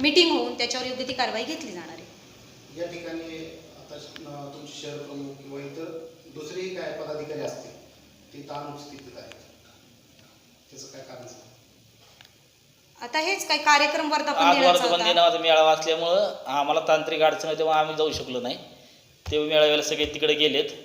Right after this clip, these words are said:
Speaker 3: लवकरच सगळ्या पदाधिकाऱ्यांची मीटिंग लावून अजून एक योग्य तो खुलासा, सगळी माहिती काढून आम्ही देणारच आहे.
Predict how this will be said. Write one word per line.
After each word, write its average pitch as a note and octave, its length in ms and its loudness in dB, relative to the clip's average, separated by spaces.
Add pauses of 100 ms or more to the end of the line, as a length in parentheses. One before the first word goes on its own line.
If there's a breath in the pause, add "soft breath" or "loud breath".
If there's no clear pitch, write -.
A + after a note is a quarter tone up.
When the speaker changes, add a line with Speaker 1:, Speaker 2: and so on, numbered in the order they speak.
(200)
Speaker 3:
लवकरच D#3 520 0
सगळ्या D#3+ 200 2
पदाधिकाऱ्यांची D3+ 480 0
मीटिंग D#3 280 -4
लावून D#3 200 2
अजून D#3 360 -4
एक E3 340 -2 (1900)
योग्य D#3 280 0
तो E3 180 -4
खुलासा, E3 360 4
सगळी D#3+ 220 0
माहिती D#3 260 0
काढून D3+ 200 2
आम्ही D#3 140 -2
देणारच D#3+ 380 2
आहे. - 80 -12